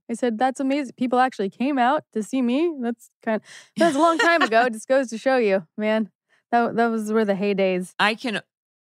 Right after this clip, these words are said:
Speaker 2: only imagine how busy it was because they were shooting on the streets, and, uh, you know, as, as we come,
Speaker 1: The
Speaker 2: as we come up
Speaker 1: O C
Speaker 2: here on
Speaker 1: had
Speaker 2: the next scenes.
Speaker 1: taken over Miami,
Speaker 2: Yeah.
Speaker 1: yeah.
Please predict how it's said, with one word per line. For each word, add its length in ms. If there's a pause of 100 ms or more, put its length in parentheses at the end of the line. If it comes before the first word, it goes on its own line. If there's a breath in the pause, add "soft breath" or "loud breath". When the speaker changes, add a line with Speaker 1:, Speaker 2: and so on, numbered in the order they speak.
(220)
Speaker 2:
only 320
imagine 560
how 180
busy 380
it 100
was 320
because 280
they 100
were 100
shooting 440
on 120
the 80
streets, 800
and, 360
uh, 100 (140)
you 80
know, 120
as, 160
as 260
we 120
come, 420 (560)
Speaker 1:
The 80
Speaker 2:
as 140
we 80
come 200
up 40
Speaker 1:
O 20
C 100
Speaker 2:
here 120
on 100
Speaker 1:
had 20
Speaker 2:
the 60
next 260
scenes. 400
Speaker 1:
taken 300
over 180
Miami, 560
Speaker 2:
Yeah. 260 (140)
Speaker 1:
yeah. 80